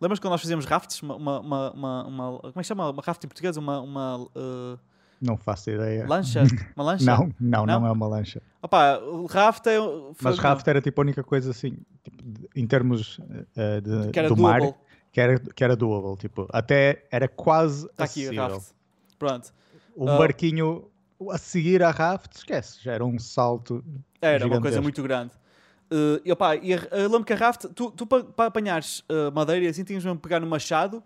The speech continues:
Speaker 1: e espetar, eh, para, eh, fazer spam numa árvore, demorava bem de tempo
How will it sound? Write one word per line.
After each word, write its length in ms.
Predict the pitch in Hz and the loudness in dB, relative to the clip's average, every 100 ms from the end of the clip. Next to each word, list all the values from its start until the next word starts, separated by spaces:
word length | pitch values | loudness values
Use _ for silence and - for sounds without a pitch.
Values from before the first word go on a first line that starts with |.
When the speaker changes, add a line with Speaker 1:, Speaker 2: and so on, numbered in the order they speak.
| - | -16
Speaker 1:
e 40 | |
espetar, 420 | 170 - 180 160 | -16 -4 0 0
eh, 80 | 147 - - - 110 117 120 | -2 -10 -20 -16 -12 -12 -2
para, 160 | 160 | -2
eh, 40 | 151 143 143 135 | -2 -6 -4 -6
fazer 180 | - 147 | -6 -8
spam 340 | 147 - 160 147 | -8 -2 -2 0
numa 280 | 143 143 | -2 0
árvore, 340 | 139 160 185 180 | 0 0 -2 -6
demorava 280 | 156 147 139 | 0 0 2
bem 120 | 180 | 0
de 60 | 185 | 0
tempo 420 | 170 165 190 - | -2 -4 -6 -14